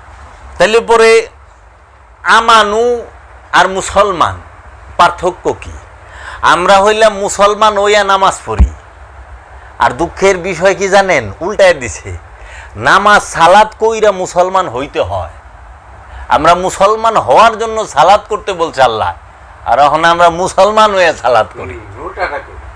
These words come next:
Speaker 1: তাইলে বিষয়টা কি? আমরা যেটা হইয়া করতাছি সেটা হইল মেজাজি, আনুষ্ঠানিক, দলগত, জন্মগত মুসলমান,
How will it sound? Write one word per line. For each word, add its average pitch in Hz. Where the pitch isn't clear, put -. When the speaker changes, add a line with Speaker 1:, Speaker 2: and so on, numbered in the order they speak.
Speaker 1:
তাইলে 196
বিষয়টা 185
কি? 214
আমরা 170
যেটা 226
হইয়া 202
করতাছি 156
সেটা 185
হইল 208
মেজাজি, 185
আনুষ্ঠানিক, 139
দলগত, 160
জন্মগত 208
মুসলমান, 139